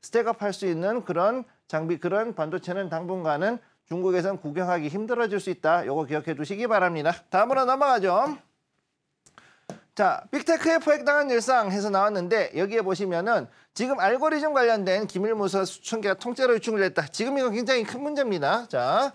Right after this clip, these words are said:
에이아이에 관련된 이슈 중에 하나가 뭐냐면은 저작권이죠. 자, 왜 에이아이는 저작권료를 내지도 않고 멋대로 서-, 이거를 들고 가서 네가 이것저것 해가지고 짜깁기를 해서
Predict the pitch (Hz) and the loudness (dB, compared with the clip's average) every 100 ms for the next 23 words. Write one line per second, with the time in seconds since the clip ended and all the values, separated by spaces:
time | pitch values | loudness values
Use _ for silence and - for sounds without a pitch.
0 | _ - - - 226 285 294 302 277 262 | _ -20 -12 0 2 4 4 4 4 4
1 | 262 240 226 214 247 220 233 220 196 196 | 4 2 0 -2 -2 0 2 2 2 2
2 | 165 170 170 151 180 214 151 151 208 175 | 0 0 0 0 -2 -2 -2 -2 -2 -2
3 | 143 120 202 208 - _ _ - - - | -2 -2 -4 -6 -20 _ _ -20 -18 -20
4 | _ - 123 - _ - 208 _ - 151 | _ -16 -16 -16 _ -18 -18 _ -6 0
5 | 247 247 226 240 240 226 240 226 175 180 | 2 2 2 2 2 2 2 0 0 0
6 | 240 - 226 220 202 214 202 190 208 202 | 0 0 2 2 2 4 2 0 0 0
7 | 202 175 165 226 220 214 240 269 269 208 | 0 0 0 0 2 4 4 4 2 -2
8 | 190 143 160 165 196 202 180 175 160 165 | -2 -2 -2 0 2 2 2 0 0 0
9 | 180 208 160 170 185 185 156 185 185 190 | 2 0 0 2 2 2 0 0 -2 -2
10 | 180 165 160 170 170 185 190 185 185 156 | -2 -2 -2 -4 -2 -2 -2 -6 -6 -4
11 | 135 127 151 208 | -4 0 0 0